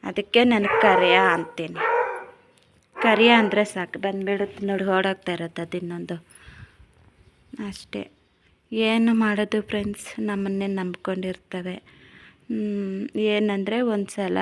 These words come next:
ನನ್ನ ಮಗನ ಹಾಸ್ಪಿಟ್ಲಲ್ಲಿ ಅಡ್ಮಿಟ್ ಮಾಡಿದ್ವಿ. ಆ ಟೈಮಲ್ಲಿ ಒಂದು ಫೈವ್ ಡೇಸು ಹಾಸ್ಪಿಟ್ಲಲ್ಲಿ ಇರಬೇಕಾಯ್ತು.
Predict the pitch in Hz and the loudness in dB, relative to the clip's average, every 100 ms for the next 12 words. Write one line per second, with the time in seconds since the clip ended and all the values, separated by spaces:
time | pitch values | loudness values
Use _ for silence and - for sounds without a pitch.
0 | 208 247 220 202 180 190 196 185 175 - | 2 2 2 2 0 0 -2 -2 -4 -4
1 | 190 185 185 180 175 - 185 180 - 180 | -6 -4 -6 -6 -8 -8 -6 -6 -6 -8
2 | 175 170 170 185 285 403 - - - - | -8 -10 -8 -6 -6 -8 -12 -18 -18 -16
3 | - 208 202 208 202 202 196 233 294 226 | -6 0 0 2 0 0 0 2 2 0
4 | 208 202 190 185 196 196 247 233 185 180 | 0 2 4 4 2 0 0 0 -2 -6
5 | - 196 190 190 180 180 175 185 180 180 | -8 -6 -4 -4 -2 -2 -2 -2 -2 -2
6 | 175 170 - 220 359 | -8 -10 -10 -8 -8